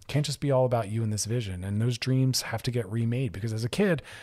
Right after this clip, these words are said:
we're sold one dream and one dream only. That's gonna be a long-term committed marriage, marital-based relationship. And that's not honest for everyone, and that's not doable by everyone.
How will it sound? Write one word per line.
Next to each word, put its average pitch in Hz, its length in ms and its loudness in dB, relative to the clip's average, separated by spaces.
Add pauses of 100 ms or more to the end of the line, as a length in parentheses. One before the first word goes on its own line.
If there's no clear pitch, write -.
(140)
we're 113 80 0
sold 139 360 4
one 123 240 2
dream 143 280 2
and 110 140 2
one 123 140 2
dream 123 280 2
only. 139 400 -2 (1120)
That's 104 180 -4
gonna 107 140 2
be 92 60 0
a 92 40 -4
long-term 165 380 4
committed 147 360 2
marriage, 123 600 -2
marital-based 117 640 0
relationship. 107 540 -4
And 104 100 -2
that's 120 220 -2
not 123 340 0
honest 110 380 0
for 117 100 -2
everyone, 151 400 0
and 120 100 0
that's 113 140 -4
not 117 140 -2
doable 143 280 0
by 90 100 -4
everyone. 78 380 -12